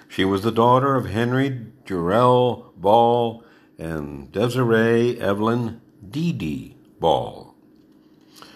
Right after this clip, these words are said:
Her family belonged to the Baptist Church. Some of Lucille's ins-,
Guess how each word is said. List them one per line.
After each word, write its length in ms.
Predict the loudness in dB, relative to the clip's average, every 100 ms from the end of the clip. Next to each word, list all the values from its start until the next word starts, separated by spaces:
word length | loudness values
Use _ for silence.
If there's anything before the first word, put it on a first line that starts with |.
| -20 _
Her 120 | 0
family 440 | 4 2 4 2 2
belonged 640 | 4 4 4 4 2 0
to 80 | -2
the 140 | -4
Baptist 520 | -2 -2 -2 -6 -8 -6
Church. 560 | -4 -4 -10 -18 -14
Some 220 | -4 0 2
of 160 | 2
Lucille's 800 | 0 -2 -2 -2 0 0 0 -4
ins-, 380 | -6 -6 -10